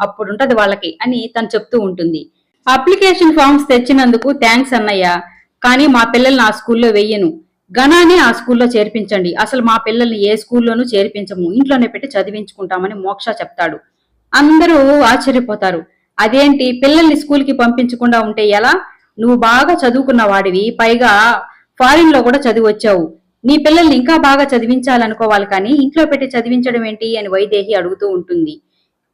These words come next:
"ఏదైనా లోపాలు ఉన్న వాళ్ళు కూడా స్కూల్కి పంపించి చదివిస్తారు, మీరేంటి ఇంట్లోనే చదివిస్తున్నారు?" అంటే, "మాకేదో అనుమానంగా ఉంది" అని చిత్ర అడుగుతూ ఉంటుంది. జ్వాల అయితే, "పాము లక్షణాలు ఏమన్నా ఉన్నాయని భయపడుతున్నారా?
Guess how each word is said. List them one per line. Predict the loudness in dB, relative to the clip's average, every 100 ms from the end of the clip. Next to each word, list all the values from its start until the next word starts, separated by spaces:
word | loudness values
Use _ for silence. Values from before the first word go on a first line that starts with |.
| -4
"ఏదైనా | 2 4 4 4
లోపాలు | 4 4 2 2 4
ఉన్న | 4 4
వాళ్ళు | 2 2
కూడా | 0 0 0
స్కూల్కి | -2 -2 0 0
పంపించి | 0 0 -2 -2 -2
చదివిస్తారు, | -4 -4 -8 -4 -2 -2 -2 -4 _ _ -4
మీరేంటి | 2 4 4 4 2
ఇంట్లోనే | 2 2 2
చదివిస్తున్నారు?" | 2 0 -2 -4 -2 0 2 0 0 -6 -12
అంటే, | -4 0
"మాకేదో | 2 2 2 0 2
అనుమానంగా | 2 2 2 2 2 0
ఉంది" | 0 -4 -6 -2
అని | -2
చిత్ర | -2 -6 -4 -2
అడుగుతూ | -2 -4 -6
ఉంటుంది. | -6 -4 -4 -4 -4 -6 _ _ _
జ్వాల | -4 0 2 2
అయితే, | 2 0 -2 -2 -4 -10 _ _ _
"పాము | 0 2 4
లక్షణాలు | 4 2 2 2 2
ఏమన్నా | 2 2
ఉన్నాయని | 0 0 2 2
భయపడుతున్నారా? | 2 0 0 -2 -2 -2 0 0 -2